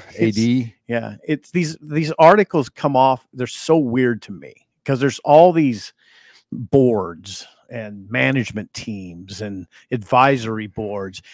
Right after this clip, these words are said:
Speaker 1: There are so many people involved that it's incredible.
Speaker 2: Well, when there's seven point eight billion dollars,
Speaker 1: Yeah.
Speaker 2: there's a lot of money to go
Speaker 1: <laughs> A lot of
Speaker 2: around.
Speaker 1: people are trying to get their <laughs> hands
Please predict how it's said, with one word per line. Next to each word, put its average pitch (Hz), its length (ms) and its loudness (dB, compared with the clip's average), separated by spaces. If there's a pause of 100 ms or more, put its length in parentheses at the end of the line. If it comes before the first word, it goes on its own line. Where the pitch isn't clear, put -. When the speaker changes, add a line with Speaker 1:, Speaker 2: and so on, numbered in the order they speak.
(140)
Speaker 1:
There 160 160 4
are 123 280 -2
so - 580 0
many 156 360 0
people 113 580 -6
involved 90 600 -10
that 107 120 -12
it's 98 160 -18
incredible. 87 580 -12
Speaker 2:
Well, 180 140 8
when 151 120 6
there's 117 360 -2
seven 156 460 2
point 139 300 -2
eight 101 260 -6
billion 131 360 -2
dollars, 90 600 -8
Speaker 1:
Yeah. 113 160 -4 (560)
Speaker 2:
there's 147 140 -10
a 170 40 -8
lot 151 160 0
of 147 80 2
money 127 240 2
to 107 60 -2
go 107 140 2
Speaker 1:
<laughs> - 20 4
A - 20 4
lot 90 120 4
of - 80 8
Speaker 2:
around. 226 120 8
Speaker 1:
people 233 220 4
are - 20 2
trying 190 220 6
to 180 40 0
get 180 140 0
their 117 160 -6 (100)
<laughs> - 80 -8
hands - 480 -6